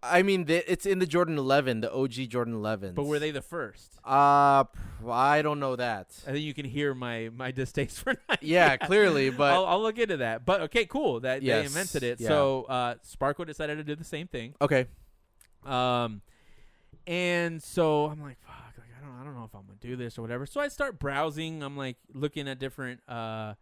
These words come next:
Speaker 2: different sites, and I stumble by Drift H Q.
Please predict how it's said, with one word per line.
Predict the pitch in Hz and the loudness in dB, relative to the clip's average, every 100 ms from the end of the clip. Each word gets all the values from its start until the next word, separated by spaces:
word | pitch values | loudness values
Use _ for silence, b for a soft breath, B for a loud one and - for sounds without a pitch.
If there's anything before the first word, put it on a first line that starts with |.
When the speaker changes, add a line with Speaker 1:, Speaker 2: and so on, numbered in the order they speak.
| _ _ _ _ 127 | _ _ _ _ -4
Speaker 2:
different | 147 - 123 | -4 -4 -12
sites, | - 147 156 147 - - | -6 -4 -4 -6 -18 -12
and | 143 135 131 127 - | -8 -6 -6 -8 -8
I | 123 | -10
stumble | - 175 180 180 | -4 -4 -2 -4
by | 143 135 131 | -2 -4 -6
Drift | 120 117 117 - | -6 -6 -6 -12
H | 117 - - | -16 -16 -14
Q. | - 208 107 113 | -8 -4 -6 -8